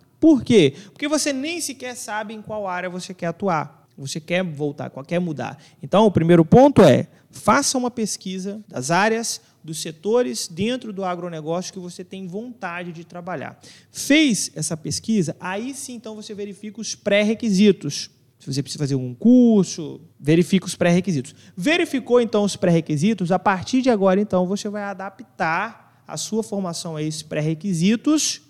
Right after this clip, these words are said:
e aí, então, você vai tá começando a, a buscar essas áreas que você pode atuar. No geral, é possível, sim, qualquer pessoa de qualquer outra área vir atuar no agronegócio. É, algumas áreas afins como biologia e química ainda é muito mais fácil,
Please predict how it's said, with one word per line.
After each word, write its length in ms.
e 100
aí, 180
então, 240
você 240
vai 180
tá 140
começando 680
a, 60
a 80
buscar 440
essas 280
áreas 280
que 80
você 200
pode 260
atuar. 580
No 160
geral, 420
é 140
possível, 580
sim, 300
qualquer 480
pessoa 340
de 80
qualquer 380
outra 320
área 280
vir 180
atuar 340
no 60
agronegócio. 640
É, 420
algumas 440
áreas 240
afins 320
como 180
biologia 540
e 60
química 360
ainda 180
é 20
muito 240
mais 240
fácil, 560